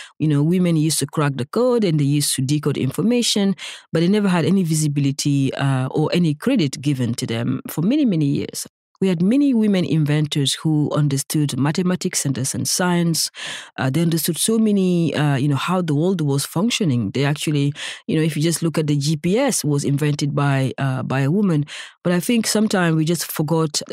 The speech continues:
those stories and those inventors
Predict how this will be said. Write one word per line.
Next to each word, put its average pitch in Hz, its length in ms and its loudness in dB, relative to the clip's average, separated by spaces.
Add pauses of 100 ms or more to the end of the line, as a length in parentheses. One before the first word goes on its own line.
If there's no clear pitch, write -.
those 180 340 0
stories 151 680 0 (160)
and 147 220 0
those 170 320 0
inventors 143 840 0